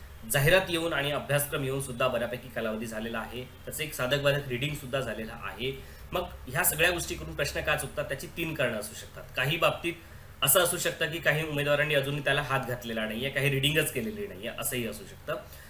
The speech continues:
काही बाबतीत असं असू शकतं की रीडिंग झालेली आहे, मात्र त्याची रिव्हिजन झालेली नाहीये.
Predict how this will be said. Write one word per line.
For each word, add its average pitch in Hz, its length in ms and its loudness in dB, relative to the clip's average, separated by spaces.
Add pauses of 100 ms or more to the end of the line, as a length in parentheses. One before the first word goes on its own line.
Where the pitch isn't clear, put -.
(160)
काही 180 200 8
बाबतीत 185 280 2
असं 175 240 4
असू 175 140 0
शकतं 175 320 -2
की 190 300 0
रीडिंग 151 260 2
झालेली 151 400 2
आहे, 143 200 4
मात्र 143 240 -2
त्याची 147 300 -4
रिव्हिजन 143 380 2
झालेली 117 380 0
नाहीये. 95 400 -6